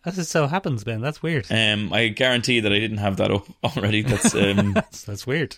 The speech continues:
Speaker 2: it's weird. Um, that's
Speaker 1: What do we get? What do we get in twenty twenty-two,
Speaker 2: really
Speaker 1: Ben?
Speaker 2: fucking strange. Um, so the books that we're getting are, uh, Ernest Hemingway is entering the public domain. The Sun Also Rises, one of his most famous books.
Speaker 1: Oh, wow! So we could remix that.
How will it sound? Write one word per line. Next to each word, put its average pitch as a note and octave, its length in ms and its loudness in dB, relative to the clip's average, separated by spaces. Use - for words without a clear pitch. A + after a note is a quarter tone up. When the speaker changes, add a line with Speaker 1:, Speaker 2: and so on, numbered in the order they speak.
Speaker 2:
it's - 180 -12
weird. A2 380 2
Um, - 680 -8
that's G#2 140 -2
Speaker 1:
What F3+ 80 2
do F3 60 0
we F#3 100 4
get? D3 220 0
What D#3 100 0
do D#3+ 60 -2
we F3+ 80 0
get D3+ 160 0
in C#3 40 -4
twenty - 280 -2
twenty-two, C3+ 320 -4
Speaker 2:
really C3 160 2
Speaker 1:
Ben? A2+ 80 -2
Speaker 2:
fucking A#2+ 180 -6
strange. A#2+ 560 -4
Um, A2 500 0
so C#3 200 2
the B2 100 -2
books E3+ 220 -2
that D3+ 100 2
we're C3+ 80 2
getting B2 280 2
are, A2 540 2
uh, G#2+ 320 2
Ernest E3+ 280 2
Hemingway C#3 420 2
is G#2 220 0
entering G#2+ 300 0
the G2+ 60 0
public G2+ 260 -2
domain. G#2 280 0
The C3 60 -4
Sun A2+ 200 0
Also G#2+ 320 0
Rises, G#2 360 0
one G#2+ 80 -2
of G2+ 80 -2
his G2 120 -2
most G2+ 200 -4
famous G2 260 -2
books. - 380 -6
Speaker 1:
Oh, C#4 200 -2
wow! F3+ 240 0
So D#3 160 0
we D#3+ 100 0
could E3+ 140 -4
remix D3+ 380 -2
that. C#3 180 -2